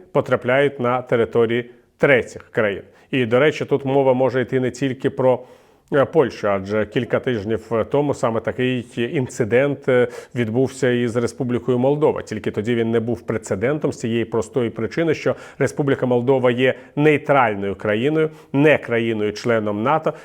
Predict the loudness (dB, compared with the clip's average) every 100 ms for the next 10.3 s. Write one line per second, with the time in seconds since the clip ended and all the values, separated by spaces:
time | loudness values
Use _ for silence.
0 | -2 -2 2 0 2 -2 -6 -2 2 2
1 | 2 -4 2 2 2 0 0 2 0 -4
2 | -4 2 4 4 0 0 2 2 0 0
3 | -2 -2 -8 _ -2 0 0 -4 -2 2
4 | 2 2 -2 0 2 4 2 0 0 0
5 | 2 0 0 -2 -4 -4 -4 -2 -2 -6
6 | -6 -4 -2 0 -2 -2 -4 -2 -2 -4
7 | -2 -4 0 -2 -2 -4 -4 -2 -2 -6
8 | -14 -2 2 2 2 2 2 -2 -4 -4
9 | -4 -4 -6 0 2 4 2 -4 -6 -6
10 | -8 -8 -18